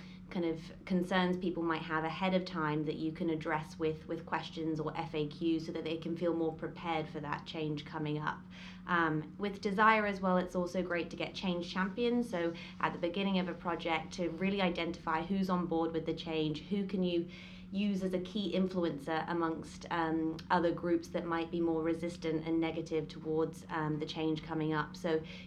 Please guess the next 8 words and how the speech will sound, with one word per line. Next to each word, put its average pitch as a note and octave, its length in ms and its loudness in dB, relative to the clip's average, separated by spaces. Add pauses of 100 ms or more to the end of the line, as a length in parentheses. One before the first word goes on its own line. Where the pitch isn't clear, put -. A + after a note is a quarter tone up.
using G#3 280 2
those F#3 220 4
change F3 380 -2
champions, E3+ 500 0
embedding E3+ 460 0
them E3 240 0
with D#3+ 200 -2
these D#3+ 300 -2